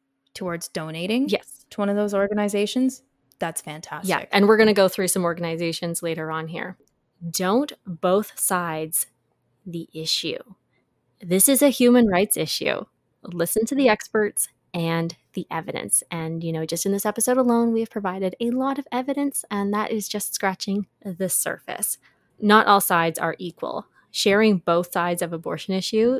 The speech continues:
Speaker 2: is a media bias that gives,
Speaker 1: Mm-hmm.
Speaker 2: uh, credit to forced birth advocates.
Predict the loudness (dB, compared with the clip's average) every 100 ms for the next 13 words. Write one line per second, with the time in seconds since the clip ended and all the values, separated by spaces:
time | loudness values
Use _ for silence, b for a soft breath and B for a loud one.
0 | -2 -2 -2 -4 -8 -6 -2 0 2 2
1 | 0 -2 -8 b b b b b _ -2
2 | 0 -2 _ -2 0 0 0 0 0 -2
3 | -4 -6 -2 -2 -4 -8 -4 -2 0 -2
4 | -6 -6 -6 -6 -6 -6 -6 _ _ -10
5 | -6 -6 -2 -4 -2 -8 -8